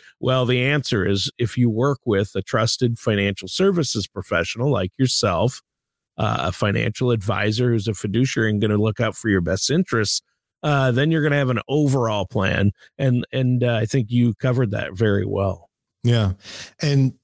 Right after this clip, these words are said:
Speaker 2: not panicking is good, but not doing anything is also,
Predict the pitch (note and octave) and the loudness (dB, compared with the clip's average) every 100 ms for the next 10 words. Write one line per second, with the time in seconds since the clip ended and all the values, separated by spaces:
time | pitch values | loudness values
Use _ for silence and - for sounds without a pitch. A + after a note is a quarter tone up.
0 | _ _ _ _ _ - C3 B2+ B2+ G#2 | _ _ _ _ _ -2 2 4 2 -2
1 | C3+ B2+ B2 B2 A#2+ A2+ A2+ A2+ A2+ G#2 | 0 2 2 2 2 2 2 2 2 0
2 | G#2 A2 A2 A2 A#2+ A2 A#2 A2+ A2 G2+ | 2 2 2 2 2 4 4 4 4 2
3 | G2+ A2 A#2 A2+ G#2+ G#2 | 2 0 0 2 2 2